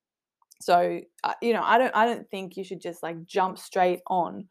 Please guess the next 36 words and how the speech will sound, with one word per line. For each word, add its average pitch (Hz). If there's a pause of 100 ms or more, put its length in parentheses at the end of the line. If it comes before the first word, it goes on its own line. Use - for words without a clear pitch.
(240)
to 202
a 202
group 202
program 180
with 175
someone 165
just -
'cause 180
you 175
like 160
their 151
vibe. 151 (500)
What 220
I 202
did 185
with 180
my 165
current 294
mentor 190
is 185
I 180
did 180
a 185
couple 180
of 175
their 165
courses 180
first, 220
and 180
then 190
I 185
was 165
like, 143 (540)
"This 226
is 185
working." 151